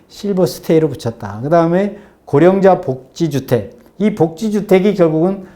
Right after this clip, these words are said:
저소득자들을 대상으로 한 공공, 음, 주택인데 요거는 국가에서 공급할 수밖에 없죠. 요거는, 요런 건 이제 굉장히 저렴하고 그래서, 어, 시니어 레지던스 분류를,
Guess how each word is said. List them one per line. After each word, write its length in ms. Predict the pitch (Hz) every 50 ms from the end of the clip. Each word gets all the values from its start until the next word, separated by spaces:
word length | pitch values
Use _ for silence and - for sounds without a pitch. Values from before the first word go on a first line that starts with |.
| _ _ _
저소득자들을 1000 | - - 135 156 170 160 175 190 175 180 160 156 - 175 160 156 160 160 160 160
대상으로 500 | 160 143 143 135 156 151 147 143 135 143
한 180 | 151 160 160 160 - - - - _ _ _ _ -
공공, 640 | - 135 156 165 156 170 165 147 117 - - - - - 135
음, 260 | 131 123 123 123 117
주택인데 800 | - - 117 - 156 143 120 113 120 131 165 156 127 104 - - - _ -
요거는 360 | 175 202 220 233 220 202 175
국가에서 540 | - - - - - 165 165 151 143 - 147 135 - - - - _ _ _ _
공급할 340 | - 143 156 147 131 127 131
수밖에 400 | 127 - - 131 117 - - 113
없죠. 320 | 101 - _ - - 101 82 78 _ _ _ _ _ _ _ _ _ _ - 165
요거는, 440 | 196 208 202 202 190 180 175 190 180
요런 220 | 160 156 156 151
건 180 | 151 151 135 131
이제 220 | 123 123 120 - - - _ _ _ -
굉장히 380 | 135 139 143 139 135 127 117
저렴하고 680 | - 131 131 131 120 110 107 113 131 123 113 104 95 - _ _ _ _ _ _ _ _ -
그래서, 440 | 139 139 135 143 165 160 165 165 - - - _ _ _ _ -
어, 140 | 110 110 113
시니어 380 | - - 170 175 175 170 165 160
레지던스 640 | 147 143 139 139 135 139 143 139 135 135 135 135 131
분류를, 560 | - - 135 131 127 127 135 165 175 170 170